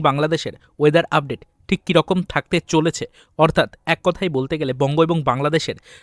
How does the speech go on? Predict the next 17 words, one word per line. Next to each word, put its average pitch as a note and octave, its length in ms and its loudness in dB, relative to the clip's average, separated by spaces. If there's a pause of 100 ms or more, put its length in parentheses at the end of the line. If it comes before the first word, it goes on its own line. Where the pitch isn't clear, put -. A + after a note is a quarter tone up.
(160)
আজকে - 200 -2 (220)
তাপমাত্রার D#3+ 440 0 (120)
পারদ C3 240 2 (260)
ঠিক F#3+ 120 0 (140)
কতটা F3+ 280 0 (120)
ওঠানামা F3 420 -2
করবে D#3+ 200 2 (100)
সম্পূর্ণ D3+ 280 -4 (120)
দিন E3+ 160 2
জুড়ে, - 160 -4 (300)
সেটি F3+ 280 2
কিন্তু E3+ 220 -2
practically E3+ 440 -4
দেখে C#3 140 -6
নেওয়ার D#3+ 220 -2
চেষ্টা D3+ 260 -2
করব D3+ 140 2